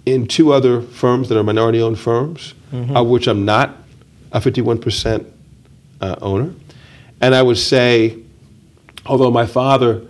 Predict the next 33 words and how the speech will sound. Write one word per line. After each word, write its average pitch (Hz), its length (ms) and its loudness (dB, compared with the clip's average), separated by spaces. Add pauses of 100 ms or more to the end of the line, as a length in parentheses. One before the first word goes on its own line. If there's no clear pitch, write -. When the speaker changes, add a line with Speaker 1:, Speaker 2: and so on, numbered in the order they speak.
(440)
Speaker 1:
back 120 320 2
in 107 80 2
the 104 80 2
day 110 560 0 (240)
and 107 160 -6
his 110 160 0
generation 107 640 -2
was 104 200 -6
loath 127 760 0 (340)
to - 160 -8
even 117 320 -2
consider 101 640 -2 (640)
selling, 95 640 -2 (640)
uh, - 340 -10 (280)
their 98 100 -4
company, - 320 -6
any 156 180 4
portion 98 340 -6
of 90 60 -8
the - 60 -16
company, 104 320 -12 (680)
I 127 60 4
would 139 100 6
say 151 100 4
to 143 60 4
you 139 80 0
today, 139 640 0
if 123 120 0
someone 175 280 0
comes 160 220 -2
to 151 80 -6
me 151 80 0
today, 143 420 -2